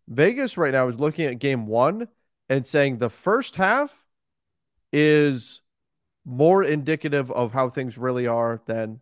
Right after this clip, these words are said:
the second half is, because they have made the Denver Nuggets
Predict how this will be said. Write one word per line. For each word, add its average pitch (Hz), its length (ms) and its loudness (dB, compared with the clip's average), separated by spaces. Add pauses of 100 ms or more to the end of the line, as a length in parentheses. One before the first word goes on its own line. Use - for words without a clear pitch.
the 120 100 -8
second 156 320 -4
half 107 200 -8
is, 69 240 -16 (380)
because 127 320 -4
they 151 160 2
have 180 160 -4
made 151 320 0
the 135 80 -4
Denver 135 320 -2
Nuggets 127 400 -4